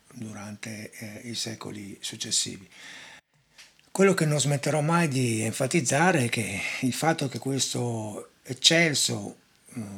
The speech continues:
compositore avesse solamente ventisei anni quando ha composto questo capolavoro, dimostrando una maturità incredibile e una sensibilità per raccontare musicalmente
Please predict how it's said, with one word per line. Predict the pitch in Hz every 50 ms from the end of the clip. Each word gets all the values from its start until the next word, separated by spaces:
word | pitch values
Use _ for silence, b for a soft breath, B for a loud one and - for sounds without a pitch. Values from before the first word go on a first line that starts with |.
| 95 90
compositore | - 110 113 113 113 127 120 113 113 - - 147 156 139 120 110 107 131 156 156 - _ _ b b b b b _ _ _ _ _ _ _ _ _ _ _ _ -
avesse | - 143 139 151 165 160 - - 147
solamente | - - 143 135 131 139 156 160 160 - 151
ventisei | 123 139 135 127 - 131 - - 165 147 120
anni | 107 101 104 110 120
quando | 123 - 117 113 113 113
ha | 117
composto | - 135 131 127 127 110 104 101 - - 104
questo | 98 - - 104 - - - - 107 101 98 101 _ _ _ _ _ _ _ _ _ _ _
capolavoro, | - - 117 - 120 117 117 120 123 113 98 92 92 - B B B B B B B B B B B B B B
dimostrando | - 139 135 143 147 151 147 - - 170 180 180 165 156 139 131
una | 127 123 123
maturità | 127 131 127 - 147 139 139 127 - 170 160
incredibile | 143 131 131 - 156 156 127 143 143 139 120 131 139 151 160 165
e |
una | - 131 131 127
sensibilità | 127 - 139 127 - - 135 135 143 147 131 - 151 151 151
per | 139 - 127 117 110
raccontare | 107 104 107 117 113 113 117 123 - - 143 139 135 131 - 160 147 147 127 113
musicalmente | 110 113 113 117 - 127 156 151 151 147 139 123 - - - - - 123